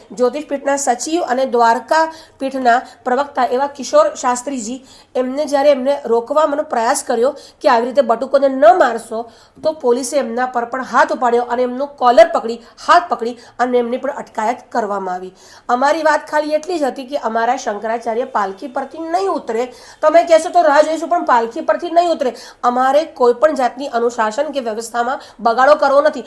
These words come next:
પણ એમની એક જ જીદ હતી, "પાલખી પરથી નીચે ઉતરો, પાલખી નહીં જાય." આ પરંપરાની વિરુદ્ધ છે. હવે આ પ્રશાસનવાળા શંકરાચાર્યને પરંપરા સમજાવે છે. એમને નથી ખબર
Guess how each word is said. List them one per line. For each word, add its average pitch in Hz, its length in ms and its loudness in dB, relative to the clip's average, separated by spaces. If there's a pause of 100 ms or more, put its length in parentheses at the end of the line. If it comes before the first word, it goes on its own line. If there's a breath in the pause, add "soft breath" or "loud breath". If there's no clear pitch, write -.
(180 loud breath)
પણ 330 100 4
એમની 330 220 0
એક 285 340 0
જ - 60 4
જીદ 302 180 -2
હતી, 262 220 -4
"પાલખી 240 480 -2
પરથી 269 380 -2
નીચે 247 280 -6
ઉતરો, 262 340 4 (240 loud breath)
પાલખી 285 240 4 (100)
નહીં 262 240 -2
જાય." 214 220 -2 (240 loud breath)
આ 302 100 8
પરંપરાની 294 600 0
વિરુદ્ધ 240 340 -4
છે. 208 200 -10 (240 loud breath)
હવે 294 120 6
આ 339 100 8
પ્રશાસનવાળા 302 840 2
શંકરાચાર્યને 294 720 2
પરંપરા 294 460 2
સમજાવે 214 460 -4
છે. 208 200 -10 (260 loud breath)
એમને 269 220 0
નથી 311 280 -2
ખબર 262 320 0